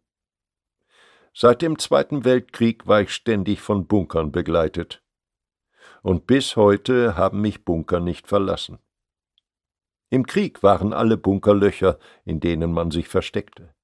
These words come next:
Nach dem Krieg wurden sie Löcher, in denen wir Kinder spielten. Herrliche, grausame Löcher. Jahrelang bin ich als kleiner Junge durch die Ruinen der Musikschule an der Rolandsmauer in Osnabrück getobt,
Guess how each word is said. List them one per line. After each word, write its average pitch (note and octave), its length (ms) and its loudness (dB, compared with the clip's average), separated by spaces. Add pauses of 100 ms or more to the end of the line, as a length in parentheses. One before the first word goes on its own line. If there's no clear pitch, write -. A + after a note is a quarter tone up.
(560)
Nach G2 220 2
dem A2+ 220 2
Krieg A#2+ 360 -2
wurden G#2 300 -2
sie A2 140 0
Löcher, G2+ 460 2
in G#2 140 -4
denen F#2+ 340 -2
wir G2 240 -4
Kinder G2 400 -2
spielten. - 640 -10 (680)
Herrliche, F2+ 560 4
grausame D#2+ 580 0
Löcher. D#2+ 420 -8 (1000)
Jahrelang G#2 600 4
bin A#2 120 -2
ich A2 180 -2
als G#2 180 -2
kleiner A2 280 0
Junge G2+ 380 0
durch F2+ 260 -2
die F#2+ 120 -10
Ruinen G2+ 720 -2
der F#2+ 120 0
Musikschule F#2+ 880 -4
an F2 160 -2
der F2 140 4
Rolandsmauer F2 920 -2
in F2 140 -8
Osnabrück F#2+ 580 -6
getobt, - 560 -8